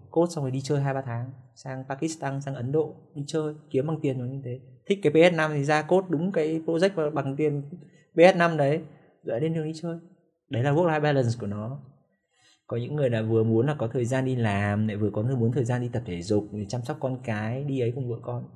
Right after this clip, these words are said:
Đấy là những cái bánh vẽ do mình tưởng tượng. Quan trọng là mình biết là đủ là như thế nào. Anh quan niệm là mỗi người đều có cái sự đủ của riêng mình.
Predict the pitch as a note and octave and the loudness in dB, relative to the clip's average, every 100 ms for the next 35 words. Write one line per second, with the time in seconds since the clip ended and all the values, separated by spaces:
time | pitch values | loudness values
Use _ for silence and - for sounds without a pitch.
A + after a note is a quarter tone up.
0 | - - B2+ C#3 A#2 B2+ G#2+ A#2+ C3+ C3 | -16 0 4 4 2 -2 0 2 2 4
1 | D3+ C#3+ G#2+ F2+ - A2 - - _ _ | 2 2 0 -4 -4 -4 -6 -10 _ _
2 | _ _ _ - D3 - B2 G#2 G2+ G#2+ | _ _ _ 0 0 4 2 2 0 2
3 | D3+ D#3 B2+ A#2 E2+ F2 F#2 A2 G#2 G#2+ | 2 0 4 4 4 -2 -2 -2 -2 -4
4 | F2+ - - - _ _ _ _ - A#2 | -4 -12 -20 -20 _ _ _ _ -8 -6
5 | B2 A#2+ A#2+ A#2 F2+ G2 A2 D#3 C#3+ A2 | -2 2 2 0 -4 -4 -4 0 2 4
6 | G#2 G2 G#2 G2 A2+ A2 D3+ - A#2+ G2 | 4 0 -2 -6 -6 -4 -4 2 4 4
7 | - - - - _ _ _ _ _ _ | 0 -12 -20 -20 _ _ _ _ _ _
8 | - F#2 G2+ A#2 A2 | -6 0 4 6 6